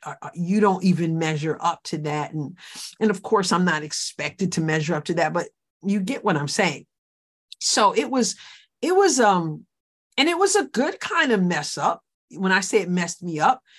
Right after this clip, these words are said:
I need to be messed up. I, I need to be wrecked. But, you know, before, um, I went to see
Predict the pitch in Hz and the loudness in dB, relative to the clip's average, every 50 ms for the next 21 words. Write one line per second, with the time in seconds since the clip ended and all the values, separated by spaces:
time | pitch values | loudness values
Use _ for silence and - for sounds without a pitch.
0 | - - - - - - _ - 233 277 285 285 320 370 381 381 320 202 180 208 | -20 -20 -18 -18 -20 -8 _ 2 2 2 2 2 -2 -2 0 0 0 0 0 0
1 | 190 180 165 175 160 151 151 - - - 160 135 147 - 185 180 185 170 208 220 | 0 0 -2 -2 -4 -6 -8 -10 -8 -8 -8 -8 -4 0 2 2 2 4 2 2
2 | 226 240 294 349 349 330 254 190 202 180 160 143 151 165 160 131 - - _ - | 2 2 2 0 0 0 0 0 0 -2 -2 -4 -6 -10 -10 -12 -12 -18 _ -14
3 | - 156 151 190 190 185 - - - - - - 233 285 269 233 220 185 208 196 | -8 -4 0 0 0 0 -4 -12 -20 -18 -8 -2 0 2 4 4 6 6 4 2
4 | - - - 285 302 330 320 302 277 254 240 233 - - - - _ _ _ - | 2 -4 -4 0 0 2 4 4 4 4 2 0 -2 -10 -20 -20 _ _ _ 0
5 | 208 190 180 180 170 165 165 156 - - _ _ _ - 196 208 208 202 196 233 | 2 2 2 0 0 -4 -8 -10 -12 -14 _ _ _ 4 4 6 6 6 4 2
6 | 302 330 - 294 - - - - - 277 302 294 269 240 226 214 208 202 190 | 2 0 -4 -4 -4 -4 -4 -2 -2 -2 0 0 0 -2 -2 -4 -4 -6 -10